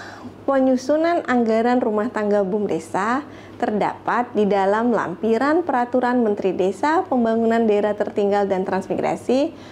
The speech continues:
Nomor tiga Tahun dua ribu dua satu tentang pendaftaran, pendataan dan pemeringkatan, pembinaan dan pengembangan,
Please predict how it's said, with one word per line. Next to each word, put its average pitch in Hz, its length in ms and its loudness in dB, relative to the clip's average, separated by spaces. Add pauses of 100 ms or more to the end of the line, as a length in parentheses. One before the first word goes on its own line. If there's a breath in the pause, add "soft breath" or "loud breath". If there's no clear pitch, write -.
(200 loud breath)
Nomor 233 320 2
tiga 285 560 2 (240 loud breath)
Tahun 277 480 2
dua 220 160 4
ribu 226 320 0
dua 202 240 4
satu 196 640 -2 (320 loud breath)
tentang 220 640 0
pendaftaran, 196 800 0 (480 loud breath)
pendataan 247 800 2
dan 202 240 2
pemeringkatan, 202 960 0 (400 loud breath)
pembinaan 247 800 2
dan 214 240 2
pengembangan, 208 880 0